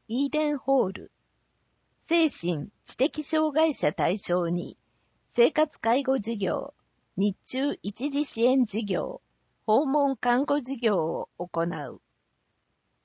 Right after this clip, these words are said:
九、一般社団法人無限。障害のある子どもたちの放課後や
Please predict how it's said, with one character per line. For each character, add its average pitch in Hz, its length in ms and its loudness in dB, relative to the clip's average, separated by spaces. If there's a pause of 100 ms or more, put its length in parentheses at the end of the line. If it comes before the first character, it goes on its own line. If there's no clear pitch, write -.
(840)
九、 254 380 2 (800)
一 196 160 -6 (100)
般 311 220 4
社 311 200 2
団 302 240 2
法 285 280 2
人 165 420 -4 (280)
無 202 160 4
限。 175 420 0 (1080)
障 262 300 4
害 320 220 2
の 320 120 2
あ 320 60 4
る 233 140 2
子 180 160 -2
ど 196 100 2
も 302 140 0
た 247 140 2
ち - 180 -8
の - 240 -4 (260)
放 220 200 4
課 294 180 -2
後 254 160 2
や 226 260 0